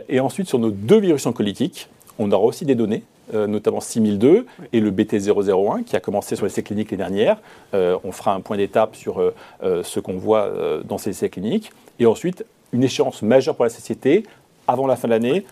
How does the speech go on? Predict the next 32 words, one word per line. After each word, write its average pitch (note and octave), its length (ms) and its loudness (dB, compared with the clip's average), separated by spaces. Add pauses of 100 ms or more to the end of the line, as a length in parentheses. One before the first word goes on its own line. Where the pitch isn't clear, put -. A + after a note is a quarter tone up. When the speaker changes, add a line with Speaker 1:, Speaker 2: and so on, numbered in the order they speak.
(220)
Speaker 2:
Ouais. - 120 -20
Speaker 1:
T B2+ 100 4
G A#2 140 4
quatre A#2 180 -2
mille A2+ 140 0
un, D#3 80 -2
notre B2+ 120 -2
produit A#2+ 200 0
le B2 80 -4
plus A2 120 -2
avancé, A2+ 420 2
cet - 180 -4
essai A2+ 200 0
randomisé B2 640 0
qui - 140 -18
va A2 80 -2
jusqu'à G#2+ 160 -2
cent - 100 -2
cinquante A2 260 -6
patients. D3+ 380 -2 (260)
Et - 40 -4
on A2+ 100 2
aura A2 140 4
le A2 80 0
point D3+ 200 -4
d'étape C#3+ 380 2 (200)
intelli-, B2+ 440 -2 (240)
d'intérim, A#2+ 680 -2 (420)
d'a-, A#2+ 160 4
d'analyse C3+ 300 0
intérimaire, A2+ 540 -2
pardon, A2 320 -4